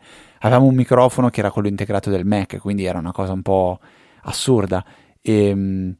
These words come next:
eh, pieno di rumori, cioè, proprio rumori tipo botte, picchi,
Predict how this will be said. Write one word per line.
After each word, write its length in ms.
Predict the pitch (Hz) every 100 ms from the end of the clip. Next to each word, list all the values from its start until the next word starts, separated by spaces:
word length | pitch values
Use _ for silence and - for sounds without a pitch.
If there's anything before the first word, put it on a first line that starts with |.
| _ - _ _
eh, 720 | - 104 98 95 92 90 -
pieno 240 | - 123 120
di 100 | 117
rumori, 500 | 107 110 113 123 - _ -
cioè, 180 | 104
proprio 220 | - 104 123
rumori 160 | 117
tipo 420 | 110 - 107 104 104
botte, 500 | 107 110 107 - 113
picchi, 420 | - 107 - 160